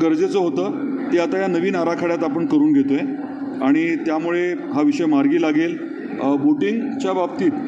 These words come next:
आपलं खूप वेगळं आता नियोजन चाललं आहे. रामदऱ्याच्या तिथे तर आपण काम करणारच आहोत, परंतु त्याच बरोबरीने पाचुंदा तलाव जो आहे, साधारण तुळजापूरच्या पूर्वेकडचा जो भाग आहे,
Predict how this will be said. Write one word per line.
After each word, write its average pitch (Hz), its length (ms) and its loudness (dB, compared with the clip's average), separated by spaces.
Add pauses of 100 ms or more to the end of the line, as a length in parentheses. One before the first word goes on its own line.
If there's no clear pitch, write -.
(300)
आपलं 165 180 0
खूप 220 260 -4
वेगळं 175 280 2
आता 202 160 -2
नियोजन 175 400 0
चाललं 135 280 2
आहे. 101 80 -2 (640)
रामदऱ्याच्या 175 500 0
तिथे 180 240 -4
तर 185 80 0
आपण 180 260 -4
काम 165 240 0
करणारच 175 480 0
आहोत, 170 220 0 (460)
परंतु 160 240 0
त्याच 175 340 0
बरोबरीने 175 560 0 (540)
पाचुंदा 175 540 0 (180)
तलाव 160 240 2
जो 175 120 0
आहे, 151 240 2 (640)
साधारण 156 520 0 (140)
तुळजापूरच्या 160 560 0
पूर्वेकडचा 196 600 0
जो 185 120 0
भाग 151 240 0
आहे, 110 140 0